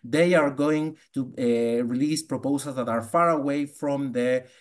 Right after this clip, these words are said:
uh, median voter and may not even tackle the problems that the median voter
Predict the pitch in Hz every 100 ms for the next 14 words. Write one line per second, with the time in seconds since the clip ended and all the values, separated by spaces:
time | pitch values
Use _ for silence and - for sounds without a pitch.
0 | - 131 117 113 139 127 120 143 165 170
1 | 170 165 - _ 127 131 139 143 139 143
2 | 123 113 110 208 233 185 170 151 143 143
3 | 139 131 117 120 123 123 120 117 117 117
4 | 117